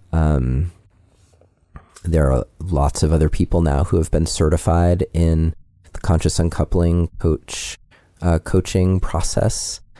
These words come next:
Um, it's a valuable resource to have people who are skilled in helping you deal with a breakup.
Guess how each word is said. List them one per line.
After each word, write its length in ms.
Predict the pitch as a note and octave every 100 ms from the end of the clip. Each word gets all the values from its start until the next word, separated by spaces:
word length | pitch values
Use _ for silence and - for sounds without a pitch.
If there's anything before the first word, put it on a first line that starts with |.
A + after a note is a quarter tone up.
| - _ -
Um, 420 | F2 F2+ F2+ E2
it's 160 | - -
a 40 |
valuable 440 | B2 B2 D3 C#3+ C#3
resource 520 | C#3 - - D#2 -
to 120 | -
have 380 | E2+ F2 E2+ -
people 340 | - F2+ E2 F#2+
who 100 | F2+
are 100 | D#2+
skilled 400 | - - F2+ E2+
in 80 |
helping 320 | D#2+ F#2+ - F2
you 80 |
deal 240 | D#2+ E2 D2+
with 140 | D2
a 40 | C#2+
breakup. 480 | D2+ - - -